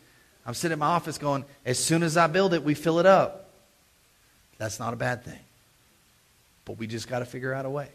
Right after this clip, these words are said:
So what I'm telling you guys is if we will focus, if we will continually focus on what God calls us to do, it doesn't matter how big of a building we build, God's gonna fill it up.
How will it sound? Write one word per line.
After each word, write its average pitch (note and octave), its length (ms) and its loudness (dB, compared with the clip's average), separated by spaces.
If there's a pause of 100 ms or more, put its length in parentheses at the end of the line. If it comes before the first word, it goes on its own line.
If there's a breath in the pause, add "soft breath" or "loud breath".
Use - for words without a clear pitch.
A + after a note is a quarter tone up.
(1500)
So - 140 -8
what C3+ 140 0
I'm B2 80 -4
telling D#3 260 -4
you B2 80 -6
guys A#2 280 -4
is G#2+ 160 -12
if A2+ 140 -10
we D3+ 120 -2
will C#3 160 -6
focus, - 680 -6 (260 soft breath)
if C3+ 140 -8
we C3+ 100 0
will B2+ 100 -4
continually E3 600 -6
focus C#3 440 -6
on A#2+ 100 -8
what A#2+ 180 -8
God A#2+ 260 -2
calls B2+ 280 -6
us A#2+ 140 -12
to B2 80 -18
do, B2 220 -2 (320 loud breath)
it C#3+ 80 -4
doesn't D3 180 -2
matter C#3+ 320 0 (160)
how D3 180 -4
big D#3 180 -2
of C3+ 100 -6
a B2 60 -8
building C3 520 -4 (220)
we B2 140 -2
build, A#2+ 440 0 (580)
God's A2+ 300 -2
gonna A2 140 -10
fill G#2 240 -6
it G#2 60 -4
up. F2+ 180 -12